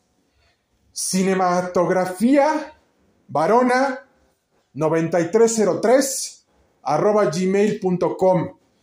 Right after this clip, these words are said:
Y por último, cine y entretenimiento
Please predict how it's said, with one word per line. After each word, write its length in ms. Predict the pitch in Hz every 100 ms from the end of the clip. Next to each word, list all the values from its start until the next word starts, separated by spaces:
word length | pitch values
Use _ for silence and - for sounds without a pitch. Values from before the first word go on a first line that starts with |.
| _ _ _ _ -
Y 280 | 185 180 175
por 340 | 170 160 165 -
último, 920 | 294 277 - 240 247 294 330 - - _ _ _ _ _ _ _ _ _ _
cine 640 | - - 233 247 220 202
y 260 | 208 240 247
entretenimiento 1200 | 185 196 190 185 180 175 175 220 240 233 233 240